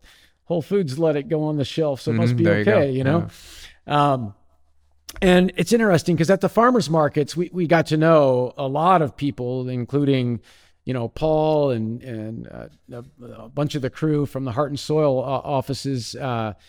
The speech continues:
Speaker 1: that were, you know, eating a carnivore diet, animal-based diet. And, um, I wasn't a hundred percent receptive out of the gates, uh, for myself, you
Speaker 2: Mm-hmm.
Speaker 1: know?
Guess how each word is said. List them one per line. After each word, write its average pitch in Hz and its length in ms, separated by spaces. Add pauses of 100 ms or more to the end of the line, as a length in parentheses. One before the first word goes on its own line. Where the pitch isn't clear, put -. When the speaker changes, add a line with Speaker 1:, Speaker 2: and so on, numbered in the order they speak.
(280)
Speaker 1:
that 127 440
were, 120 720
you 143 200
know, 110 160
eating 127 360
a 117 100
carnivore 127 420
diet, 120 420
animal-based 120 560
diet. 120 500
And, 113 440 (560)
um, 107 560 (180)
I 202 100
wasn't 160 440 (280)
a - 60
hundred 190 220
percent 156 320
receptive 139 500
out 131 140
of 117 60
the 120 60
gates, 127 640
uh, 113 460
for 151 180
myself, 127 580
you 131 80
Speaker 2:
Mm-hmm. 127 80
Speaker 1:
know? 117 240